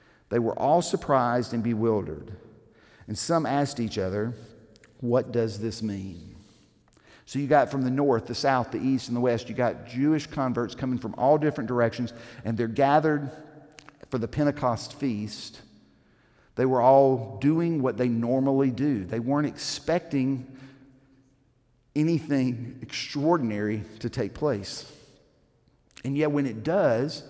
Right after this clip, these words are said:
and it comes through the disciples, they begin to question it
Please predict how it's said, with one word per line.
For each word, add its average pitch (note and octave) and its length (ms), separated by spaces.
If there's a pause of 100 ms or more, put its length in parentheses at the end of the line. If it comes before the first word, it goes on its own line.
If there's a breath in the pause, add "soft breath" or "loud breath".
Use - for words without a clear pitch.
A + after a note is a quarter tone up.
(380 loud breath)
and B2+ 120
it B2 80
comes F3 240
through D#3 200
the B2 120
disciples, C3 840 (440 loud breath)
they C#3+ 120
begin D3 340
to D3 100
question B2+ 560
it F2+ 140